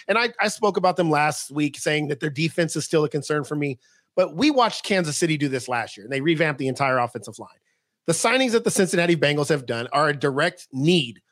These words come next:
based on what we saw in the Super Bowl, based on what we saw against Tennessee and all the rest of the season. Like, they have a franchise quarterback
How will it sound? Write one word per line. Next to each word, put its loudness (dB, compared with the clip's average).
based 2
on 2
what 2
we -2
saw 2
in 0
the -2
Super -4
Bowl, 4
based 0
on 0
what -2
we -4
saw 2
against -4
Tennessee 0
and 4
all 2
the 2
rest 0
of -12
the -6
season. -6
Like, -4
they 0
have 0
a -6
franchise -2
quarterback -2